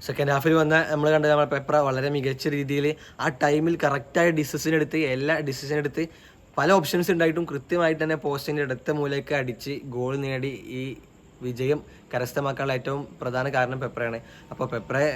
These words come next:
സബ്ബാക്കി ഇറക്കിയത് തന്നെ ഈ മത്സരത്തിലെ വലിയൊരു മുന്നേറ്റമാണ്. അത് തന്നെയാണ് കോച്ചും പ്രത്യേകം പറഞ്ഞത്. അതായത്, പെപ്രയുടെ ഗോളാണ് മത്സരത്തിൽ നിർണായകം.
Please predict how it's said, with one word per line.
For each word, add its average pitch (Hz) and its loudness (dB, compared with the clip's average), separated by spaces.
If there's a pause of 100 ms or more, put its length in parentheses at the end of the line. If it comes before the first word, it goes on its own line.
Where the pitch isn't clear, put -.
(600)
സബ്ബാക്കി 139 4
ഇറക്കിയത് 143 4
തന്നെ 143 2 (100)
ഈ 147 2
മത്സരത്തിലെ 135 0 (180)
വലിയൊരു 143 4
മുന്നേറ്റമാണ്. 127 0 (140)
അത് 127 0
തന്നെയാണ് 247 6
കോച്ചും 214 4
പ്രത്യേകം 202 6
പറഞ്ഞത്. 170 6
അതായത്, 151 4 (140)
പെപ്രയുടെ 156 0
ഗോളാണ് 156 4 (340)
മത്സരത്തിൽ 147 -2
നിർണായകം. 139 0